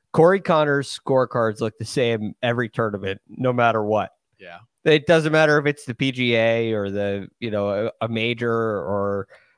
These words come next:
Speaker 1: uh, you know, a birdie fest. There's l-, like, three birdies, four birdies, m-, a bogey or no bogeys.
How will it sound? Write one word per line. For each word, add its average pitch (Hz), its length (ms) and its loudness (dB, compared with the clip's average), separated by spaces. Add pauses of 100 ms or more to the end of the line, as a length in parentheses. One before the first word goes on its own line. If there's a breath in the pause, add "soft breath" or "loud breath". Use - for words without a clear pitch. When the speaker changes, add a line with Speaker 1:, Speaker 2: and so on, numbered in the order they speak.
Speaker 1:
uh, 101 340 -4
you 110 120 -4
know, 110 120 0
a 107 60 0
birdie 113 400 -2
fest. 107 540 -4 (120)
There's 104 500 -6 (140)
l-, 113 180 -12 (200)
like, 107 260 -4
three 120 220 2
birdies, 101 720 -4 (120)
four 110 260 0
birdies, 95 680 -6
m-, 87 260 -8 (120)
a 113 100 -4
bogey 101 520 -4
or 101 100 -4
no 98 240 -4
bogeys. 82 540 -10